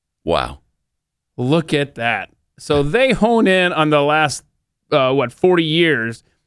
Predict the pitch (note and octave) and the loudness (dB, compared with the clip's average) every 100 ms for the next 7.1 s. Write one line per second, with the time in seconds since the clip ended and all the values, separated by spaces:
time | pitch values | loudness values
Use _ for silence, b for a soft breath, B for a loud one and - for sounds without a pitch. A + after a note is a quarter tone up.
0 | _ C#3+ C#3 F3+ G3 F#3+ F3 F#3 E3 E3 | _ -4 0 0 0 0 -2 -2 0 0
1 | D#3+ D#3 - - D3 C#3 C3+ E3 D#3 C3+ | 2 0 -4 -6 -4 -4 -4 -4 -4 -6
2 | B2 B2 A#2+ C3+ D3 C#3 C3 A#2+ - F3 | -8 -12 -10 -6 -6 -8 -12 -12 -8 -8
3 | - B2 A#2 - A#2+ A2 A2 - _ _ | -8 -12 -10 -4 -4 -4 -8 -16 _ _
4 | _ _ _ _ - D3+ - - D#3+ F3 | _ _ _ _ -4 -4 -4 -2 0 2
5 | D3+ - D3 B2 - - E3+ F#3+ D3+ C#3 | -2 -2 -2 -4 -6 -2 0 0 0 2
6 | D#3 E3+ - E3 - C#3 C3 - D3+ C#3 | 2 2 0 -2 0 -4 -4 -4 -2 -2
7 | C3 | -4